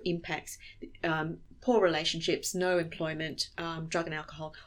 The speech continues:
All you need to do is actually circle which applied to you. Some people have done that and gone on to provide impacts, impact statements, which is fine. Um, but the, the issue was that those part, part three was actually going to the institution.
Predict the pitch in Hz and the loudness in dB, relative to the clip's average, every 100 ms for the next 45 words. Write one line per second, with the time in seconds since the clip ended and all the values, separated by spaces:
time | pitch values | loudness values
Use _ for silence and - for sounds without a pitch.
0 | - 220 269 226 185 180 170 175 165 - | 4 8 8 6 4 0 0 2 2 -2
1 | - 170 160 - 175 175 170 156 - - | -4 -4 -4 4 4 4 0 -2 -6 -16
2 | - 180 - - - 165 165 - 175 175 | -8 -4 -2 -4 -6 -6 -6 -8 -6 -4
3 | 151 - - - - - 233 269 277 226 | -4 -6 -12 -18 -4 4 4 4 0 2
4 | 185 - 180 175 180 160 - 165 175 175 | 0 0 -2 0 -2 -4 -4 -4 -4 -6
5 | 165 160 165 - 170 165 160 165 165 165 | -6 -8 -10 -14 -10 -8 -6 -6 -8 -8
6 | 165 - - - - - 180 - - 185 | -14 -12 -16 -16 -6 -2 -2 -2 -4 -4
7 | - 220 269 - 202 - - - 156 190 | -2 -4 -2 -2 -2 -6 -8 -10 -2 0
8 | 320 - - - - - - 185 180 165 | 0 -2 -16 -16 -16 -8 0 2 2 2
9 | - - 185 180 - - 196 - 214 220 | 0 6 6 6 4 0 2 4 4 4
10 | 175 175 170 - - 175 175 180 180 - | 2 2 2 2 0 0 4 4 2 -2
11 | 196 - - 214 214 - 190 180 165 - | -6 -6 -8 -4 -4 -2 -2 0 -2 -6
12 | - 190 170 170 160 160 156 - 170 165 | -6 -6 -4 -4 -4 -4 -6 -4 -2 -2
13 | 160 - - 170 - - - 180 165 165 | -4 -6 -6 -4 -6 -4 0 2 2 -2
14 | 156 | -6